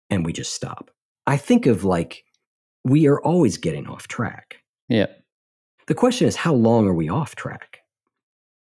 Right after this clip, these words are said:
Speaker 1: So I say plan for the fact that you're going to get off track. James Clear has a rule, he calls it never miss twice. Now,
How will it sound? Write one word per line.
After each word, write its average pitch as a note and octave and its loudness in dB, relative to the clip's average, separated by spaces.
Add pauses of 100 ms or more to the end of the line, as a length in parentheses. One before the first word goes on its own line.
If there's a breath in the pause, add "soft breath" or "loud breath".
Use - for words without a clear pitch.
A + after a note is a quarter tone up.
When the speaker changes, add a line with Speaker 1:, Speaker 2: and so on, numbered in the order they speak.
(340)
Speaker 1:
So C3+ 2
I B2+ 0
say B2 2
plan E3+ 2
for F#2+ -2
the F#2 -2
fact - -4
that G#2+ -6
you're A2 0
going D3+ 4
to - 0
get D2 -6
off - -16
track. - -12 (420)
James C3 4
Clear C3 4
has G2 0
a F#2 0
rule, F2+ 2
he F2 -2
calls F2 -6
it - -6
never F2 -4
miss D#2 -6
twice. - -14 (1080 loud breath)
Now, B2 4